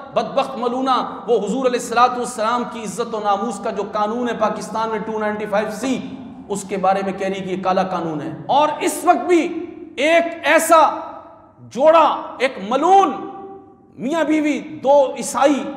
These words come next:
जिन्होंने रसूलुल्लाह की शान में गोजरा में गुस्ताखी की थी, उनको फरार कराने की तैयारी करवाई गई है। जिस तरह आसिया मलूना को भेजा गया, अभी भी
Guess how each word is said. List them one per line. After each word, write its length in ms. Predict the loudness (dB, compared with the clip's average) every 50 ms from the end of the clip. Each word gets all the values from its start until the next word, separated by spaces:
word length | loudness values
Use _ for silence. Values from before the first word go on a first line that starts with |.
| -10 -12 -14 -16 -16 -18 -20 -20 -14
जिन्होंने 340 | -10 -8 -6 -6 -6 -6 -6
रसूलुल्लाह 520 | -6 -8 -8 -8 -10 -10 -6 -2 -2 -2
की 100 | -2 -4 -8
शान 240 | -6 -4 -4 -4 -4
में 160 | -4 -4 -2
गोजरा 280 | -2 0 2 2 2
में 120 | 2 2 0
गुस्ताखी 420 | -2 -4 -2 -2 -2 -2 -2 -6 -8
की 140 | -8 -8 -10
थी, 140 | -8 -8 -8
उनको 260 | -6 -6 -6 -6 -6 -6
फरार 360 | -4 -2 0 2 2 0 0 -2
कराने 240 | -2 -2 -2 -2 -4
की 100 | -6 -8 -8 -8 -6
तैयारी 400 | -6 0 2 4 4 4 4 2
करवाई 300 | -2 -2 0 2 2 2 2
गई 240 | 0 0 0 0 -2
है। 120 | -4 -6 -8 -10 -12 -12 -14 -16 -16 -18 -20 -20 -20 -20 -12 -6
जिस 180 | -4 -4 0 2
तरह 100 | 4 4 6
आसिया 260 | 4 4 4 4 4
मलूना 320 | 6 6 6 6 6 6 6
को 120 | 6 6 4
भेजा 260 | 4 4 2 2 0
गया, 220 | 2 2 0 0 0 -2 -6 -12 -14 -16 -18 -20 -20 -20 -20 -6 0 2
अभी 260 | 2 4 4 4 4
भी 180 | 4 4 4